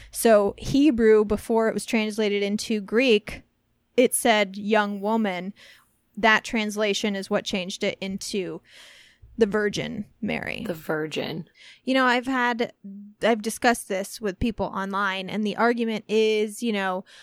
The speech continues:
Speaker 1: well, you could assume she was a virgin if she was a young woman, but we all know that isn't true, especially in those times when women married at thirteen. And also, there's a Hebrew word for virgin. It's Bethula. So,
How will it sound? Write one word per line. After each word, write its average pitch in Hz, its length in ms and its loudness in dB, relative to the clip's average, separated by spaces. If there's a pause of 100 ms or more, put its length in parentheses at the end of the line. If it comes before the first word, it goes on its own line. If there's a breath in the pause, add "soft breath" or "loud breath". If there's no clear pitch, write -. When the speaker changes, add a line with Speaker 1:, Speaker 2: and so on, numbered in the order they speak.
(120 loud breath)
Speaker 1:
well, 226 100 4
you 247 200 2
could 277 180 2
assume 262 1300 2
she 220 260 -2
was 196 220 -2
a 196 60 -4
virgin 180 580 -4
if 214 100 0
she 190 200 -2
was 185 160 -8
a 175 40 -6
young 165 280 -8
woman, 202 480 -2
but 226 100 -10
we 262 100 -4
all 302 140 -2
know 262 140 0
that 156 180 -4
isn't 170 280 -14
true, 170 420 -4
especially 233 500 -2
in 202 100 -2
those 165 220 -6
times 202 400 -4
when 208 160 -4
women 180 320 -6
married 170 340 -6
at - 200 -12
thirteen. 190 640 -6 (680 soft breath)
And 247 280 2
also, 277 380 2
there's 254 220 0
a 240 60 -2
Hebrew 254 520 -4
word 214 420 0
for 190 180 -6
virgin. 185 600 -8 (200)
It's 208 180 -6
Bethula. 220 680 -2 (180)
So, 214 600 2